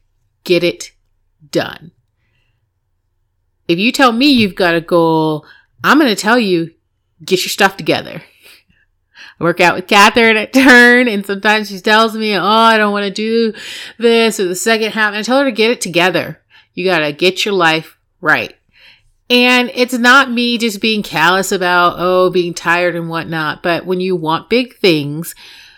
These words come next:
you have to just get it done. So, and sometimes that's all you need. That's why you have an accountability partner. You tell someone is you need someone to tell you to stop talking about it and go do it. So,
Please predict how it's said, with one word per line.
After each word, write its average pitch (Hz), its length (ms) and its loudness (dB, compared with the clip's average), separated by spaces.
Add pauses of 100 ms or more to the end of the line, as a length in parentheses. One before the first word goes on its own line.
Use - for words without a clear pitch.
(160)
you 185 180 -4
have 151 200 0
to 165 100 -14
just 160 240 -6
get 139 140 -6
it 139 120 -8
done. - 360 -2 (560)
So, 302 340 4
and 269 180 2
sometimes 453 360 2
that's 466 140 2
all 392 120 6
you 349 140 4
need. 339 280 2
That's 180 200 -2
why 220 80 0
you 233 100 0
have 285 260 4
an 294 60 0
accountability 196 560 0
partner. 160 300 -6
You 180 160 -6
tell 233 280 0
someone 165 600 -4
is 170 500 -2
you 196 80 -4
need 226 220 -4
someone 202 240 -4
to 175 80 -4
tell 196 260 -2
you 180 300 -6
to 175 440 -4 (380)
stop 208 320 2
talking 214 380 0
about 170 180 0
it 160 100 -4
and 160 140 -10
go 165 180 2
do 156 260 -2
it. 87 260 -12
So, - 560 0